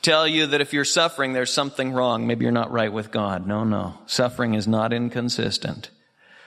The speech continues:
with sonship or even divine favor. I mean, look at what he's lavished on us in chapter eight. The Holy Spirit, the Spirit of adoption, indwells us.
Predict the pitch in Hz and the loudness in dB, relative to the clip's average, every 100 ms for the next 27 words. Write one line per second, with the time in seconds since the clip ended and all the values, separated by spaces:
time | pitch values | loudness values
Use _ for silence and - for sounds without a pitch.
0 | - - - 110 95 - 107 95 92 98 | -20 -20 -6 -4 -2 0 0 -2 -2 -2
1 | 90 - - 127 120 123 117 117 104 110 | -4 -8 -4 -2 0 0 -2 -6 -4 -4
2 | 104 113 113 107 120 107 104 104 110 120 | -2 -2 -2 -4 -2 -2 0 0 0 -4
3 | 120 127 196 196 131 127 104 101 95 98 | -4 -2 -2 -2 -6 -6 -6 -6 -10 -10
4 | 107 151 147 127 - 113 104 - 101 98 | -8 -6 -4 -4 -4 -4 -2 -2 -2 -2
5 | 95 - 95 87 78 - - _ _ _ | -2 -2 -2 -2 -4 -10 -18 _ _ _
6 | _ _ _ - _ _ _ _ _ _ | _ _ _ -20 _ _ _ _ _ _
7 | _ _ _ _ _ _ _ _ _ - | _ _ _ _ _ _ _ _ _ -2
8 | 127 160 190 180 - - - 214 220 160 | 0 2 2 2 0 -2 0 2 2 0
9 | - 135 - 190 175 147 123 139 175 202 | -2 -6 0 0 2 0 0 2 2 0
10 | - 147 143 123 131 175 214 208 147 107 | -2 0 0 0 2 4 4 2 0 0
11 | - - - - | 0 -2 -6 -12